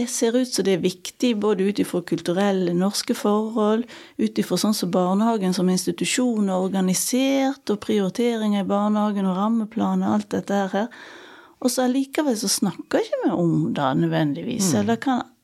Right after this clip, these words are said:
Speaker 1: kan i hvert fall se som at det er vanskelig å sette ord på dette her når en snakker om lek.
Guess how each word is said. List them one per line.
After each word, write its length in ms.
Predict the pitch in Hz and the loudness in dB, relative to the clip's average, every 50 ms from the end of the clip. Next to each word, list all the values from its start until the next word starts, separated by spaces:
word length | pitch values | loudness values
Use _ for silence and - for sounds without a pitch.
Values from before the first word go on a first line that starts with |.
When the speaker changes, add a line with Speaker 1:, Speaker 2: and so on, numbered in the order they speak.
| - - | -8 -4
Speaker 1:
kan 140 | - 269 254 | 0 0 2
i 20 | 254 | 2
hvert 80 | 254 | 0
fall 120 | - 247 233 | 0 0 0
se 540 | - - - - - 254 254 240 214 175 170 - | 0 0 0 2 2 2 2 2 2 2 0 0
som 160 | 196 190 180 | 0 0 0
at 100 | 180 175 | 0 0
det 80 | 190 185 | 0 0
er 80 | 185 190 | 2 2
vanskelig 480 | 185 165 165 - - - 247 240 214 185 | 0 0 -2 -4 -4 -2 -2 0 0 0
å 260 | 175 165 170 - - | 0 -2 -4 -6 -6
sette 320 | - - 196 196 - - - | -2 -2 -2 0 0 -2 0
ord 300 | - 208 196 165 - - - - | 2 2 0 0 -2 -8 -12 -8
på 240 | - - - - 170 - - - - _ _ - _ _ - | -4 -4 -2 -4 -4 -8 -14 -20 -20 _ _ -20 _ _ 0
dette 220 | 190 170 - 180 | 0 0 2 2
her 200 | 190 185 180 170 | 2 2 2 2
når 140 | 165 165 160 | 2 2 2
en 80 | 160 170 | 0 0
snakker 340 | - - 175 170 - - 190 | 0 -2 -4 -4 -2 0 2
om 80 | 185 175 | 2 2
lek. 460 | 170 175 170 165 - - - - - | 2 0 -4 -6 -8 -14 -20 -20 -20